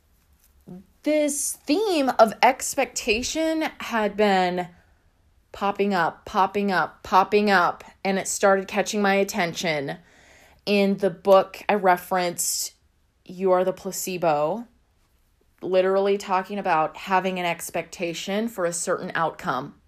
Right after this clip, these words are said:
by something you do. You take a pill, you have an injection, you have a procedure. It could be purely fake. It could be sugar water. But if you have expectation that that sugar pill is gonna heal you, lo and behold, your brain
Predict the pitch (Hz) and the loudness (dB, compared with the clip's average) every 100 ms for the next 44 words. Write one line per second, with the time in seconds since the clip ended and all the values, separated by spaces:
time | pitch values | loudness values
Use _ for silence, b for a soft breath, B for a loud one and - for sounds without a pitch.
0 | - 156 156 175 170 170 165 160 156 - | -4 -2 -4 -10 -10 -10 -8 -6 -4 -6
1 | - 151 208 202 214 202 196 185 165 160 | -6 -12 -10 -8 2 6 6 6 2 -2
2 | 180 180 185 170 - 185 170 165 165 165 | -2 -4 0 0 -2 -4 -4 -4 -4 -2
3 | 160 B B B B 196 196 208 202 202 | -2 B B B B 0 0 -2 -6 -6
4 | 190 170 185 175 190 196 226 214 214 - | -6 2 4 6 4 0 -6 -6 -8 -4
5 | 202 196 196 180 151 - - 180 190 190 | -2 0 -2 -2 -2 -4 -6 -6 -8 -10
6 | - 190 170 170 156 151 160 156 - 196 | -6 -6 -4 -4 -6 -6 -8 -12 -10 -4
7 | 226 254 262 247 - 214 - - 220 214 | -2 0 0 0 2 2 0 0 0 0
8 | - - 214 214 - 302 330 359 - b | -4 -4 -2 -2 0 2 2 2 -2 b
9 | b b b b b b b _ - 208 | b b b b b b b _ 4 6
10 | 202 214 214 233 - 254 254 285 277 285 | 6 6 6 6 2 0 0 0 0 0
11 | 277 247 226 214 226 254 302 339 349 208 | 2 0 2 2 2 2 0 -2 -4 -4
12 | 202 208 240 285 294 240 240 277 294 233 | 2 4 4 0 -2 2 4 4 0 -4
13 | 214 233 254 226 190 196 196 220 254 285 | -2 0 0 -2 -4 0 0 0 -2 -4
14 | 311 | -6